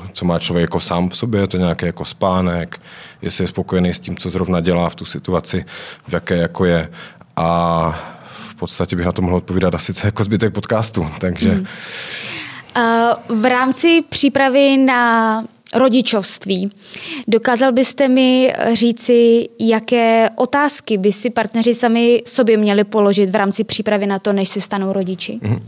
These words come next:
Speaker 1: Bych to spíš otočil a dal bych to, aby si těch otázek jako nekladli spoustu, jo.
Speaker 2: Mhm.
Speaker 1: Protože to určitě znáte, nebo lidi si říkají, nebo čekají kor teďka, proto se taky zvedl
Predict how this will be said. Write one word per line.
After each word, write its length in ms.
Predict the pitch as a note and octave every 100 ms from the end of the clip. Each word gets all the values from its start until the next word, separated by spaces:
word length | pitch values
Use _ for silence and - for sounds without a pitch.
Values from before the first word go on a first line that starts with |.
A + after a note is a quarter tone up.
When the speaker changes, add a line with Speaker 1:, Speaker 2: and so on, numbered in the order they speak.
| - - - - - -
Speaker 1:
Bych 100 | G2
to 60 |
spíš 180 | A2 D3+
otočil 420 | C#3 B2+ - B2+
a 260 | B2 A2+ A2+
dal 160 | A2 G#2
bych 140 | G#2+
to, 100 | G#2
aby 120 | B2 A2
si 120 | A#2
těch 180 | B2+ A#2+
otázek 300 | B2 A2+ B2+
jako 180 | A#2+
nekladli 360 | B2 A2 B2 B2+
spoustu, 400 | B2 A2+ - -
jo. 120 | C#3 A3
Speaker 2:
Mhm. 80 | A#3
Speaker 1:
Protože 280 | G#2+ G2+
to 140 | F#2 A2
určitě 320 | F2 - A2+
znáte, 320 | G#2 D#2+ -
nebo 200 | G#2+ G2+
lidi 220 | G2+ G2+
si 200 | G2 -
říkají, 280 | G2+ - G#2
nebo 160 | G#2 G2+
čekají 340 | F#2 - G#2
kor 200 | G#2 G#2
teďka, 380 | - F2 - A2
proto 240 | G#2+ -
se 160 | - G2+
taky 200 | F#2 G2
zvedl 360 | F2 F#2 F#2+